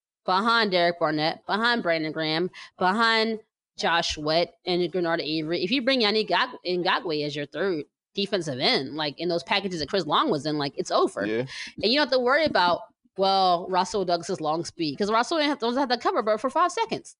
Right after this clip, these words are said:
Speaker 1: maybe less. Uh, and so, like, that's what you have with me. Jamal Adams is a better player. To,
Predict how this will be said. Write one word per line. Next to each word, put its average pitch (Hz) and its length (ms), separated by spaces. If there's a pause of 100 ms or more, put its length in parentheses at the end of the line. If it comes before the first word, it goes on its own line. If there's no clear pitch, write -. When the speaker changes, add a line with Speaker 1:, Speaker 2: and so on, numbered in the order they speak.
Speaker 1:
maybe 277 320
less. - 420 (1300)
Uh, 220 200
and 233 200
so, 269 360
like, 254 260
that's 320 260
what 254 100
you 233 120
have 208 140
with 196 80
me. 170 100
Jamal 240 300
Adams 269 320
is 214 100
a 196 80
better 220 300
player. 262 420
To, 269 160